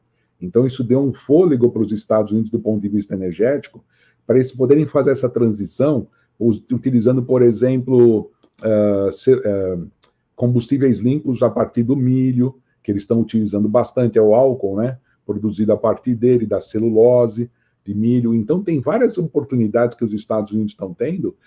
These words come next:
justamente porque ampliaram a produção de petróleo e gás a partir do shale gas, que é o gás de xisto.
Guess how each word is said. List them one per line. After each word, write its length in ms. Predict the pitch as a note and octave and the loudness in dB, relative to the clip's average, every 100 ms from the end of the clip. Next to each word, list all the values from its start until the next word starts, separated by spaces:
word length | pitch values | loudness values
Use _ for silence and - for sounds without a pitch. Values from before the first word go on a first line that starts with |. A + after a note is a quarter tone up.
| _ _ | _ _
justamente 560 | B2 D3+ C3 C#3 D3+ | -8 -4 -2 -2 -2
porque 380 | D#3+ D3+ D#3+ D#3 - | -6 -6 -2 -2 0
ampliaram 540 | E3 E3 D#3 C#3 D3 | -2 0 2 2 0
a 40 | C#3+ | -4
produção 600 | - D3 D3+ - G#2+ G#2 _ _ _ _ | -6 -6 -4 -2 -4 -4 _ _ _ _
de 100 | G#2 | -2
petróleo 720 | A2+ B2+ A#2 A#2 A#2+ C#3+ - _ | 2 2 4 6 6 2 -6 _
e 80 | - | -10
gás 500 | B2+ A2+ A2+ B2+ - - | 0 2 2 -2 -6 -6
a 80 | B2+ | -2
partir 400 | B2+ A#2+ - A#2+ | 0 -2 -2 -2
do 100 | A#2 | -2
shale 340 | - B2+ A2+ | -2 0 0
gas, 460 | G2+ G2+ A2+ B2 _ _ _ | -2 -2 -2 -6 _ _ _
que 80 | A#2 | 0
é 40 | |
o 40 | |
gás 240 | G#2+ A2+ A2 | 4 2 0
de 80 | A2+ | -4
xisto. 580 | - - C3 - F2+ | -6 -6 -6 -6 -16